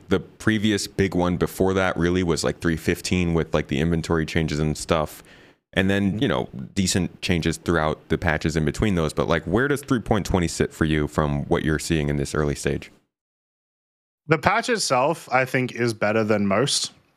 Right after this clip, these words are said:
Speaker 2: Um, and a lot of that comes from kind of the hidden implications, uh, from what we're getting that, that you're gonna be doing in three twenty.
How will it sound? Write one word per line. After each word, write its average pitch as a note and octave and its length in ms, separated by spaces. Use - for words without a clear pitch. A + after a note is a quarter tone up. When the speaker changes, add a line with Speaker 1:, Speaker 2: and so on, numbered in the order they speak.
Speaker 2:
Um, G#2+ 640
and A2 360
a B2 100
lot C3 240
of C3+ 80
that C3 180
comes B2 300
from A2 460
kind B2 200
of A2+ 80
the A2 80
hidden A#2+ 440
implications, A2 1160
uh, G2 640
from G#2 640
what G#2 280
we're G#2 200
getting G#2 460
that, A#2+ 220
that D3 140
you're D3 100
gonna D3+ 140
be C3 120
doing A#2+ 280
in G#2 140
three G2+ 240
twenty. G#2+ 340